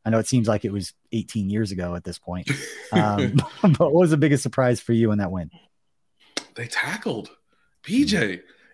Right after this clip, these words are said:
Speaker 2: It's this, it's this, like, simple thing. They
Speaker 1: They're fired
Speaker 2: saw
Speaker 1: up.
Speaker 2: the, they saw the ball carrier, and then they brought him to the ground consistently over and over again to, to the, to the place that I just thought midway through the third quarter, "Oh,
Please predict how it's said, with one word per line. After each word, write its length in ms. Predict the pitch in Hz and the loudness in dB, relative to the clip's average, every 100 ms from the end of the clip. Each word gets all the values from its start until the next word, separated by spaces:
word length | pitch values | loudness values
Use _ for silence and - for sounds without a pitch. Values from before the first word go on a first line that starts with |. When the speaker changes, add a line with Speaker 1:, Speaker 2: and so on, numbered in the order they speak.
| - | -2
Speaker 2:
It's 140 | 175 | 0
this, 280 | 233 214 - - | 2 0 0 0
it's 240 | 190 - | 0 0
this, 260 | 262 - 208 | -2 -2 -4
like, 320 | 214 - - _ - _ _ | -6 -6 -18 _ -20 _ _
simple 520 | - - 147 175 190 185 | -10 -2 0 2 0 2
thing. 520 | 196 269 170 104 - | 2 2 0 -4 -6
They 320 | 135 139 135 107 | 0 2 2 2
Speaker 1:
They're 120 | 131 | 0
fired 320 | - 135 113 | 2 4 4
Speaker 2:
saw 80 | 151 | 2
Speaker 1:
up. 60 | 180 | 0
Speaker 2:
the, 220 | 180 - _ _ - | -4 -8 _ _ -4
they 80 | 135 | -4
saw 240 | 135 147 | 0 0
the 100 | 190 | 0
ball 220 | 190 165 | 0 0
carrier, 600 | 165 147 123 127 151 214 - | 0 -2 0 0 -4 -6 -6
and 120 | 139 131 | -2 0
then 80 | 131 | 0
they 100 | 131 | -2
brought 320 | 110 104 131 | -4 -4 -4
him 80 | 143 | -2
to 140 | 170 | -2
the 100 | 180 | -2
ground 440 | 175 294 311 165 _ _ - | 0 0 0 -6 _ _ -2
consistently 880 | 139 143 208 330 254 143 95 90 - | -2 0 0 0 0 0 -2 -8 -6
over 320 | 110 147 180 | 2 2 4
and 100 | 214 | 4
over 300 | 214 370 320 | 4 2 2
again 380 | 202 123 107 80 _ _ _ - | 0 -2 -6 -8 _ _ _ -6
to, 300 | - 180 160 | 2 2 2
to 140 | 165 | -2
the, 120 | 156 139 - - | -2 -4 -8 -6
to 100 | 165 | -4
the 100 | 143 | -4
place 360 | - 269 330 - | 0 2 2 0
that 140 | 147 | -2
I 180 | 139 165 | -2 -4
just 240 | 165 156 165 | -4 -6 -2
thought 260 | 165 - - _ _ _ | -2 -4 -10 _ _ _
midway 240 | 139 175 175 | -4 -2 -2
through 140 | 180 | 0
the 80 | 156 | 0
third 220 | 180 175 | 0 -2
quarter, 380 | 254 302 240 220 | -4 -4 -4 -4
"Oh, 400 | 302 311 120 - | -2 0 -2 -8